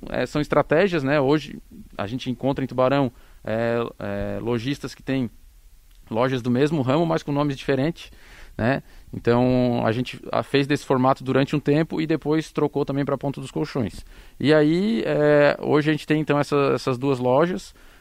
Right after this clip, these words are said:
que a-, em bairros diferentes, então uma aqui no bairro de Oficinas e outra no centro, então a gente consegue atender toda a cidade, e na realidade a gente atende toda a região da Murel, faz entregas, eh, gratuitas aqui na, na região,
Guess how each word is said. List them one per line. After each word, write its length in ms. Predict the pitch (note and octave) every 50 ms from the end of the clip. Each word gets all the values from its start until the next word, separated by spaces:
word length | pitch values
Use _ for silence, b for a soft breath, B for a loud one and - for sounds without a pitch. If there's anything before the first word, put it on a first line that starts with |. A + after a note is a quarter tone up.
| b
que 440 | - - B2 A#2+ A#2+ A#2 A#2 A#2 A2 -
a-, 160 | - A2+ A#2 - - -
em 80 | - B2
bairros 340 | A#2+ C3 C#3 C#3+ C#3+ C#3 B2+
diferentes, 440 | - - B2+ B2 C#3+ D#3+ - -
então 300 | B2+ - A#2+ A#2 A#2+ A#2
uma 200 | A#2+ B2+ C#3 C#3+
aqui 180 | C3+ - - C3
no 120 | C3 B2+
bairro 240 | A#2+ A#2 B2 B2 B2+
de 80 | A#2+ B2
Oficinas 400 | A#2 - - - C3 C3 A#2+ G#2+
e 40 | A#2+
outra 180 | A#2+ B2 B2
no 100 | B2 B2
centro, 400 | - - B2+ C3+ D#3 E3 - F#3 b b b b b b -
então 160 | F#2 A#2+ A2
a 60 | A2
gente 160 | A#2 A2+ -
consegue 440 | - A#2+ - - A#2+ B2 A#2+ A#2 A#2+
atender 520 | A#2+ A#2 - B2+ B2 A2+ A2 B2 B2+ B2+
toda 200 | - - B2 B2
a 40 | B2+
cidade, 560 | - - C3 A#2+ B2 C3 D3+ E3+ D#3 B2 A2+
e 20 | A2+
na 80 | A2
realidade 380 | G#2 A2 A#2 A2 A#2+ C3 A#2+ B2
a 40 | A#2+
gente 240 | G#2+ B2 A#2+ - B2
atende 480 | A2+ - A#2+ B2+ D3 D3 C#3 C#3+ D3 b b b b b b b
toda 180 | - C3 C#3 D#3
a 40 | D#3+
região 280 | E3 E3+ D#3 F3 F3
da 80 | E3+ E3
Murel, 360 | E3 D#3+ D#3+ E3 E3 C3+ F#2+ b b b b b b b
faz 320 | b - - A2 A#2+ A#2+ A2
entregas, 760 | A#2+ A2 A#2+ B2 C3 C3 A#2+ B2 A#2 A#2 G#2+ - - - - -
eh, 100 | - A2
gratuitas 600 | G#2+ A2 A2+ A#2 - - A#2+ B2+ D#3 F3 - C#3+ B2
aqui 280 | A2 - A#2 A#2 A#2
na, 320 | G#2+ A#2 A2+ A2+ A2 G#2+ G#2+
na 120 | G#2+ G#2+
região, 500 | G#2 A2 G#2+ G2+ G#2 A2 A#2+ C3+ E3 F3